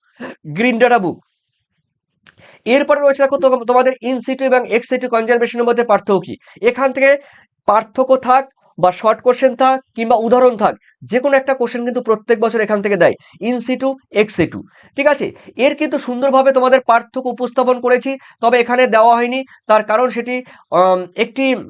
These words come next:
পেজ আকারের, অর্থাৎ পিডিএফ এর একটি অংশ কিন্তু রয়েছে, সেটা পিডিএফ যারা কিনবে, ঠিক আছে, পিডিএফ,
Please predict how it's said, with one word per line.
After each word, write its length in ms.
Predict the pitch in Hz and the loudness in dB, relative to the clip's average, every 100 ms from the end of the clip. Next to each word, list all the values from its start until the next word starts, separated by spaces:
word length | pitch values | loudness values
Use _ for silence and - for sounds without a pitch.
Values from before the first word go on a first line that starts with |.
| _ _ _ _ _ | _ _ _ _ _
পেজ 260 | 240 269 254 | 2 4 2
আকারের, 320 | 247 214 147 - _ | 2 2 0 -6 _
অর্থাৎ 260 | 208 269 262 | -2 0 -2
পিডিএফ 300 | 180 233 269 | -4 -2 2
এর 80 | 262 | 2
একটি 180 | 254 254 | 2 2
অংশ 280 | 226 220 247 | 0 0 -6
কিন্তু 280 | 247 240 | -6 -2
রয়েছে, 440 | 233 233 240 262 269 - | 4 4 4 0 0 -4
সেটা 200 | - 233 240 | -4 -2 -2
পিডিএফ 320 | - 254 294 254 | -2 0 0 2
যারা 200 | 269 262 | 2 0
কিনবে, 400 | 254 247 196 123 _ _ - | -4 -4 -4 -6 _ _ -8
ঠিক 120 | 262 | 0
আছে, 180 | 285 208 | 0 -2
পিডিএফ, 640 | - 247 269 240 240 | -8 -6 -4 -2 0